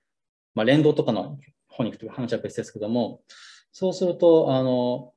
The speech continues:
あ、じゃあ、ベースとなる筋肉の量を増やしましょうって言った時に、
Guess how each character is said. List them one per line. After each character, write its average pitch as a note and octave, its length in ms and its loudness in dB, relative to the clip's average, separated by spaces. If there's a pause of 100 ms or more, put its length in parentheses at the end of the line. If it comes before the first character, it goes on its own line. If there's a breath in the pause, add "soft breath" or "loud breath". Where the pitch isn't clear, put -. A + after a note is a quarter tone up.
(560)
あ、 E3+ 120 -2
じ E3 80 2
ゃ D3+ 40 6
あ、 - 220 0 (240)
ベ E3+ 720 -2
ー F3 40 2
ス F3 100 -8
と F3 40 -6
な E3 80 4
る A#2 180 -4
筋 F#3+ 140 -4
肉 C3+ 260 0
の A2 120 -6
量 C#3 120 2
を A2+ 60 -2
増 B2+ 100 -4
や A#2+ 60 0
し - 80 -8
ま A#2 140 -6
し - 80 -6
ょ B2+ 100 0
う - 40 0
っ - 20 -
て - 80 -20
言 - 80 -20
っ - 40 -20
た A2+ 80 -6
時 G#2+ 260 -14
に、 G#2+ 300 -10